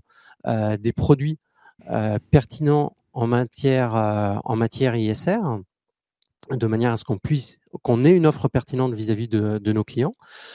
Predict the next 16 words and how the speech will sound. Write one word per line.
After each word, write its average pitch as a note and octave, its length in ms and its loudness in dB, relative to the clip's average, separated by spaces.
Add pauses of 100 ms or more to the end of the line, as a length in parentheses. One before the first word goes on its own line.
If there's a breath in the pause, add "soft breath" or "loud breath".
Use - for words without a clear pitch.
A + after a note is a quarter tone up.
(300 loud breath)
Euh, A2 360 2 (140)
et C3 120 2
puis - 180 4
également C#3 360 6
vis-à-vis C3+ 320 4
de C3 60 0
nos B2 100 4
distributeurs, C3+ 800 0 (360 soft breath)
qui - 80 -12
sont A2+ 160 0
nos A2 160 4
relais C3+ 320 4
auprès B2 320 0
des, A2 260 0
des A2 200 -2
assurés, A#2 400 -2